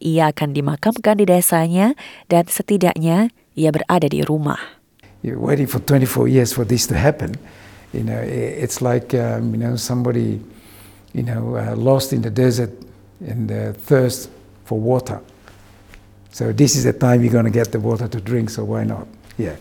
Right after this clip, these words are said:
Speaker 2: You know,
Speaker 1: So
Speaker 2: you give everything, yes.
Speaker 1: Menjelang pemungutan suara, pendengar,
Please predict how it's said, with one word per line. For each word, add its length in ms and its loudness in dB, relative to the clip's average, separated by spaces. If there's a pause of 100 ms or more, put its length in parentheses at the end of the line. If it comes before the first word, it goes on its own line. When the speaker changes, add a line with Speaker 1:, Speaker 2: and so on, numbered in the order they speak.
(440)
Speaker 2:
You 80 -6
know, 160 -2
Speaker 1:
So 80 0
Speaker 2:
you 80 6
give 240 4
everything, 480 -2
yes. 320 -4 (380)
Speaker 1:
Menjelang 560 2
pemungutan 480 4
suara, 400 2
pendengar, 400 0